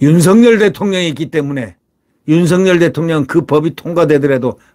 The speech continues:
바로 비토권을 행사할 겁니다. 정말 민주당, 이재명당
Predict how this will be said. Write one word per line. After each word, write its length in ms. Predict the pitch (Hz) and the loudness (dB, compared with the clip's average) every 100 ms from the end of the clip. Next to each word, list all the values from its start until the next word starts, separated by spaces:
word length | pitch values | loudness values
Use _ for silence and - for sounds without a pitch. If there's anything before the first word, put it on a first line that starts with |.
| _ | _
바로 440 | - 127 160 160 | -4 0 0 0
비토권을 720 | - 143 131 123 147 135 117 - - - | -4 -6 -6 -4 -2 0 -2 -6 -20 -12
행사할 380 | 127 113 113 92 | -10 -8 -10 -14
겁니다. 400 | - 95 82 _ _ _ _ _ _ _ _ _ - | -14 -16 -16 _ _ _ _ _ _ _ _ _ -10
정말 520 | 110 117 123 110 98 _ _ _ _ _ _ _ | -2 0 0 -2 -6 _ _ _ _ _ _ _
민주당, 720 | 127 127 143 135 120 95 80 _ _ _ _ _ _ _ - | -2 0 0 -2 -4 -6 -12 _ _ _ _ _ _ _ -8
이재명당 960 | 120 135 127 165 180 170 127 95 85 | -4 -2 0 0 0 0 -2 -6 -12